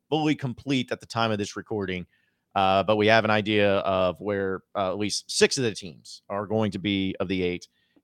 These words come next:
in the College World Series. And it's gonna be quite an interesting, uh, thing. Like, for instance, and bracket, 'cause this is, and this is what's kinda confusing about Omaha. They have, you know, two different brackets. Um, you can kinda get an idea of who you're gonna be playing,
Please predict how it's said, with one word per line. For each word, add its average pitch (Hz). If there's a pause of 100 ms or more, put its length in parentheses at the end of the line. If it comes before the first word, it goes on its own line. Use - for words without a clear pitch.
in 110
the 104
College 98
World 90
Series. 87 (420)
And 95
it's -
gonna 151
be 143
quite 143
an 120
interesting, 113
uh, 92
thing. 87
Like, 101 (100)
for 123
instance, 104
and 104
bracket, 147
'cause 139
this 180
is, 170
and 143
this 175
is 165
what's 143
kinda 131
confusing 104
about 95
Omaha. 85 (840)
They 95
have, 110
you 107
know, 85
two 139
different 127
brackets. 98 (540)
Um, 87
you 98
can -
kinda 127
get 120
an 113
idea 107
of 92
who 107
you're 98
gonna 95
be 90
playing, 92